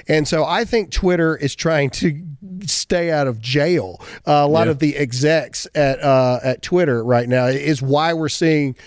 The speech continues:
Speaker 1: surges in conservative commentators, because they are doing and have been doing
Speaker 2: <coughs>
Speaker 1: exactly what we know they've been doing the entire time.
Speaker 2: Yeah.
Speaker 1: And now that they no longer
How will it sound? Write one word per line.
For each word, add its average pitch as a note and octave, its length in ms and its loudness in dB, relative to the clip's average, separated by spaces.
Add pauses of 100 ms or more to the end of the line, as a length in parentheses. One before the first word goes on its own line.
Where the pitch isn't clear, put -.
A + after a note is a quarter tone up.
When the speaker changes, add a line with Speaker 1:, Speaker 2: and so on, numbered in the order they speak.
(160)
Speaker 1:
surges D#3+ 800 0
in C#3 220 -2
conservative C3+ 840 0
commentators, A2+ 920 0 (340)
because B2+ 440 -2
they C#3+ 260 2
are C3 120 0
doing D#3+ 760 -2
and B2 140 -6
have C#3+ 260 0
been C#3 140 2
doing C3 340 0
Speaker 2:
<coughs> - 60 -6
Speaker 1:
exactly C#3 840 -2
what D3+ 240 0
we C3+ 180 4
know B2+ 360 4
they've C3+ 200 -2
been B2 180 -4
doing B2+ 280 2
the A#2 140 0
entire A2+ 540 -2
time. A2+ 480 0 (120)
Speaker 2:
Yeah. F#2+ 200 -8
Speaker 1:
And A#2+ 160 2
now C#3+ 220 4
that C#3 160 -2
they C3+ 160 0
no C#3+ 200 2
longer C#3+ 420 2